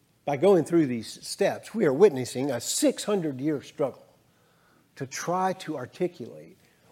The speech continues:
what we mean <laughs> when we say that God is three in one. This dynamic relational nature of the divine. Actually, if we had time,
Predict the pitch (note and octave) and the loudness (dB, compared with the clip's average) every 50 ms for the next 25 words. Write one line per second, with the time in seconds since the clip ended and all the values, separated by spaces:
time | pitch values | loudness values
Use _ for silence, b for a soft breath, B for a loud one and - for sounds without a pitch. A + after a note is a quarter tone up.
0 | b b B2 D#3+ F#3+ G#3+ G3 E3 D#3 D3+ C3+ C#3 E3 G3+ F#3+ D#3 A#2+ G#2 A2+ C3 | b b 0 2 2 2 2 2 2 2 4 6 6 8 6 6 4 2 -2 -4
1 | C#3 - B B B B B B - - - G3+ D#3 - - F3 D3+ C3 - - | -4 -4 B B B B B B -4 4 4 4 6 6 4 4 4 4 2 2
2 | E3 F3+ F3 D3 C3 A#2+ A#2 - B B B B B B C#3 C3+ - - E3+ E3+ | 4 6 6 6 4 2 -2 -6 B B B B B B -4 -4 0 2 2 4
3 | D#3+ D#3+ C#3 B2 B2 A#2+ - - - D#3 D3+ C#3 B2+ A#2 A#2 C3 D3+ D3 G#2 D#2 | 4 4 4 2 0 -2 -4 -2 0 2 2 2 2 2 0 -2 -4 -4 -6 -8
4 | - - _ _ _ _ _ _ _ _ _ - - A2 _ _ _ _ _ _ | -14 -20 _ _ _ _ _ _ _ _ _ -20 -20 -20 _ _ _ _ _ _
5 | _ _ _ _ _ _ _ _ _ _ - D3 D#3+ C#3+ - - C#3 C#3+ D3 C#3 | _ _ _ _ _ _ _ _ _ _ 2 2 4 4 2 0 2 4 4 4
6 | C3 C3 D#3+ F#3+ F#3+ F3 E3+ E3 D#3 - C3 B2 B2+ B2 B2 C3 D3+ D#3+ D3 - | 4 4 4 6 6 6 4 2 2 0 -4 -2 -2 0 0 2 2 2 2 0
7 | - D#3 C#3+ C#3 C3+ C3 B2+ C3+ C#3+ D3 C3 C3 - - - - G2 G2+ _ _ | -2 -2 -2 -2 -2 -2 0 0 0 0 0 -2 -8 -16 -16 -16 -18 -20 _ _
8 | _ _ _ _ _ _ _ _ - A#2 A#2 - A#2+ A2 B2 G#2+ B2+ C#3 B2+ G#2 | _ _ _ _ _ _ _ _ -16 -12 -8 -6 -4 -4 -4 0 0 0 0 -2
9 | E2+ - - - _ _ _ _ _ _ _ _ _ _ _ _ b b b b | -6 -10 -20 -20 _ _ _ _ _ _ _ _ _ _ _ _ b b b b
10 | b b b b b b b D#3 G3 - - D3+ C#3+ C#3+ C3 - C#3+ D3 C3 C3 | b b b b b b b 4 4 4 4 0 0 0 0 0 -2 -2 2 4
11 | D3+ D3 - - - G3 G3+ E3 C#3 C3 D3 F3 D#3+ | 4 4 2 2 0 2 2 2 2 2 -2 -6 -8